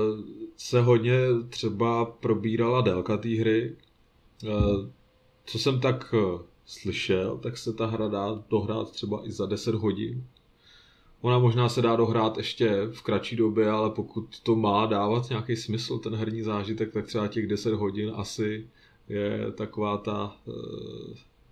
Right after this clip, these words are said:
nejkratší možná, možná doba. A já osobně teda jsem tam nechal víc, já tam mám třeba šestnáct, sedmnáct, ale musím říct, že jsem se teda nějak, eh, nehnal za tím koncem a spíš, eh,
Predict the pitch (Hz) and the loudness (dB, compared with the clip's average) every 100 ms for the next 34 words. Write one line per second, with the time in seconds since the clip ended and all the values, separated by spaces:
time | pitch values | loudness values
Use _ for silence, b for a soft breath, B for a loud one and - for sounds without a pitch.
0 | - 104 95 98 - 113 104 101 101 104 | -12 -8 -4 -4 -4 -4 -4 -4 -6 -6
1 | 104 - 107 101 117 113 101 92 120 - | -10 -8 -6 -4 -4 -2 -4 -4 -8 -14
2 | b b b b b _ - - 107 107 | b b b b b _ -10 0 2 2
3 | 107 107 107 - _ 127 120 110 113 123 | 2 0 -4 -10 _ -14 -8 0 2 2
4 | - 120 123 123 120 123 127 120 113 127 | -2 -2 0 0 0 0 0 -2 0 0
5 | 107 110 95 95 92 101 98 - _ _ | 0 -2 -4 -4 -6 -6 -8 -12 _ _
6 | - - 110 - 113 98 - 113 117 113 | -10 -2 -2 0 0 -2 2 2 2 0
7 | 104 104 - - 107 104 120 107 117 107 | -2 -6 -8 -6 -6 -6 -8 -6 -4 -4
8 | 101 104 110 - 113 107 107 107 104 104 | -4 -4 -6 -4 -2 0 0 0 -2 -4
9 | - 113 104 98 98 b b b b b | -8 -6 -4 -4 -8 b b b b b
10 | _ 127 - - _ 110 107 113 117 110 | _ -18 -18 -20 _ 0 2 2 4 4
11 | 107 101 110 107 104 - 110 107 107 - | 4 0 -2 -2 -2 0 0 -2 -6 -8
12 | 107 - | -8 -4